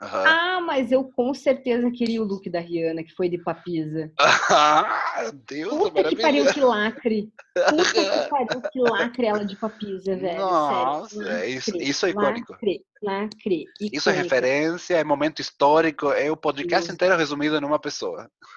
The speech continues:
Speaker 2: Nossa, perfeita, né?
Speaker 1: <laughs>
Speaker 2: Maravilhosa.
Speaker 1: Exatamente.
Speaker 2: E aí, assim, ó, já que a gente tá falando de roupa o tempo inteiro aqui, eu queria propor um momento de transporte meio nada a ver, entendeu? Só pra ser nada a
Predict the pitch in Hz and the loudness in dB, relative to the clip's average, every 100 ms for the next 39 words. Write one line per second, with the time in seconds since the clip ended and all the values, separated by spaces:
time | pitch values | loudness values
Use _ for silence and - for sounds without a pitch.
0 | - 185 185 208 - - _ _ 196 - | -2 0 0 0 -2 -14 _ _ -8 -8
1 | - 190 180 - 170 151 147 185 190 160 | -4 -2 -2 -6 -10 -10 -12 -10 -12 -10
2 | 156 160 175 202 175 117 - 127 92 90 | -8 -6 -6 -6 -6 -6 -6 -8 -10 -14
3 | 101 - - _ 370 403 427 427 330 208 | -14 -16 -16 _ 2 4 4 2 2 2
4 | 202 277 381 - 349 285 240 226 185 226 | 2 2 0 -2 0 2 2 2 4 4
5 | 233 208 - 202 190 175 170 190 180 170 | 4 -6 -2 -4 -2 -6 -2 0 0 -2
6 | 214 233 180 196 269 294 349 269 302 285 | -6 -6 0 0 2 0 -2 -2 0 2
7 | 247 247 269 240 254 240 - 220 240 247 | 4 4 2 0 -2 -4 0 0 2 2
8 | 247 254 233 240 311 247 233 220 208 202 | 2 4 4 6 4 6 6 4 2 0
9 | 170 175 226 - - 202 - 254 370 392 | 0 -2 0 -2 2 2 4 4 4 6
10 | 311 311 | 4 4